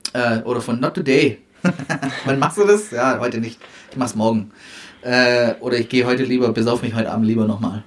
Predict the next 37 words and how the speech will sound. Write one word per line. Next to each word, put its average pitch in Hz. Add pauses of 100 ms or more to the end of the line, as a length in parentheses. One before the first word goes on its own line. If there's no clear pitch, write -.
(520)
Ähm, -
das 113
ist -
besser, 113
als 104
jetzt 110
die 110
Bilder 117
fertig 120
zu -
machen. 113 (540)
Und, 113
ähm, 107
das 113
wird 117
am -
Schluss - (260)
schwierig, 107 (580)
äh, 92
zu 113
was 104
führen. 107 (1120)
Ja, -
also 107
das 127 (300)
würde 139
ich 135
den 139
Leuten 131
raten 123
und 135
konstant 135
zu 185
sein 160
und 139
sich, 139 (960)
also 127